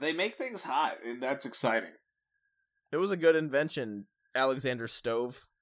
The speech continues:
Speaker 1: Right? Like, I like not getting salmonella. And the stove really helped with that.
Speaker 2: If, if the inventor of the stove is not named Alexander Stove, then I'm gonna be upset.
Speaker 1: Alexander Stoverman.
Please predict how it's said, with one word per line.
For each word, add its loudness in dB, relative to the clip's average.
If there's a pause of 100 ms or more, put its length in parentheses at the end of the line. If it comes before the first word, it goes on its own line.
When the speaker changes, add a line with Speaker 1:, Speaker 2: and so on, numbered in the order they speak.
(300)
Speaker 1:
Right? 6
Like, 2
I 8
like 8
not 6
getting 2 (340)
salmonella. 6 (760)
And 0
the 0
stove 4
really 8
helped 4
with -12
that. -12 (580)
Speaker 2:
If, 0 (100)
if 2
the -2
inventor 0
of -4
the 0
stove 0
is -4
not -4
named -6
Alexander -4
Stove, -6
then -6
I'm -8
gonna -8
be -10
upset. -10 (1040)
Speaker 1:
Alexander 0
Stoverman. -2